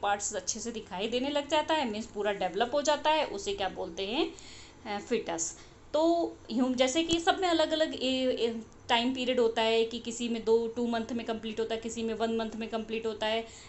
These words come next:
लेकिन हमारे human beings में क्या होता है, ये time period nine month का होता है। Next है parturition, ये क्या होता है?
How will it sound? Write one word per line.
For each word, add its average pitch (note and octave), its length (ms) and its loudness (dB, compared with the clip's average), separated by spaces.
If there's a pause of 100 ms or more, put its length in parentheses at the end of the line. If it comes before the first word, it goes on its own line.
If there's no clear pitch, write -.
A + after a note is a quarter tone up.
लेकिन A3+ 260 2
हमारे A#3+ 280 2
human G#3+ 340 -2
beings A3 340 -4
में A3 140 -8
क्या A3 100 0
होता G#3 240 -2
है, C#4+ 240 -2 (280)
ये A3+ 60 -2
time G3+ 320 0
period A3+ 320 0
nine G#3 400 0
month F3 240 -10
का G3 80 -4
होता A#3 340 -4
है। E3 260 -10 (600)
Next D4+ 320 0
है D#4 280 2 (1600)
parturition, E4+ 680 4
ये E4 240 2
क्या D#4+ 180 4
होता D#4+ 300 4
है? D#4+ 300 2